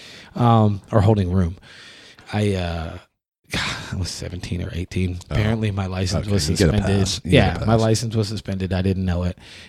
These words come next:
Speaker 1: and I mouthed off to the cop.
Speaker 2: Ooh.
Speaker 1: Yeah, he asked me, he's, "You got any drugs on you?" I had hair down to my ass, and he said, uh, he said, "If I search you, what am I gonna find in your pocket?" And I said,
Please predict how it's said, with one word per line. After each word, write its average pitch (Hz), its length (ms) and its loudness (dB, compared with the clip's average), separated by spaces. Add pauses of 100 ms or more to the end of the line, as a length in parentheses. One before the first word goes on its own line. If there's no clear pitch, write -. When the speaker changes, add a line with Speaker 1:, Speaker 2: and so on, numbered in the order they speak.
Speaker 1:
and 104 120 -2
I 101 40 2
mouthed 101 340 2
off 92 160 0
to 104 80 -4
the 87 80 -4
cop. 87 340 -8 (160)
Speaker 2:
Ooh. 80 260 0 (380)
Speaker 1:
Yeah, - 180 -2 (100)
he 120 160 0
asked 110 200 -2
me, 107 100 -2
he's, 98 280 -4
"You 123 100 -2
got 131 120 12
any 127 180 10
drugs 117 380 6
on 117 120 4
you?" 120 120 2
I 107 60 0
had 104 100 -6
hair 92 200 -6
down 85 140 -8
to 85 60 -8
my 85 160 -6
ass, 82 400 -10
and 90 100 -10
he 92 60 -8
said, 90 260 -6
uh, 87 200 -4 (440)
he - 80 -14
said, 104 120 2
"If 101 100 -4
I 143 60 2
search 113 320 2
you, 104 40 -2
what 101 120 0
am 101 60 -6
I 104 60 -4
gonna 92 140 -6
find 101 260 -2
in 92 80 -8
your 90 80 -10
pocket?" 107 360 -4
And 82 80 -8
I - 20 -4
said, 85 260 -10